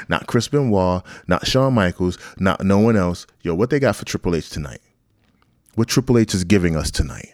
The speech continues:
Hmm? So it's easy to jump.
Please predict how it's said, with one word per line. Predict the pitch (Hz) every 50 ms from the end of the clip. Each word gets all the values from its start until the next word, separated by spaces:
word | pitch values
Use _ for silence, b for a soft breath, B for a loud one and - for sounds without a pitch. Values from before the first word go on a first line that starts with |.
| _ _ _ _ _ _ _ _ _ _ _ _ _ _ _ _ _ _ -
Hmm? | 131 139 165 180 180 _ _ _ _ _ _ _ _ _ _ _ _ _ _ _ _ _ _ _ _ _ _ _ _ _ _ _ _ _ _ _ _ _ _ _ _ _ _ _ _ _ _ _ _ _ _ _ _ _ _ -
So | - - 120 120 120 _ -
it's | 92 104 - - - -
easy | - 151 170 180 175 135 104 90 95 113 120 - b b b b b b b b b b - -
to | 120 107
jump. | 92 - - 120 123 123 110 -